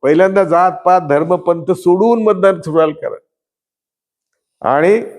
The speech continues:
आज तुम्हाला काँग्रेसशिवाय पर्याय नाही. मी काँग्रेसशी नाही, काँग्रेसने मला जेलमध्ये ठेवलेलं आहे,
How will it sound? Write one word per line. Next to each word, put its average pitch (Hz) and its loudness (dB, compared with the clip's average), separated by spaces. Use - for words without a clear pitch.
आज 160 0
तुम्हाला 156 2
काँग्रेसशिवाय 135 -2
पर्याय 92 -4
नाही. 73 -18
मी 139 0
काँग्रेसशी 139 2
नाही, 123 0
काँग्रेसने 127 0
मला 139 2
जेलमध्ये 139 0
ठेवलेलं 135 2
आहे, 139 -2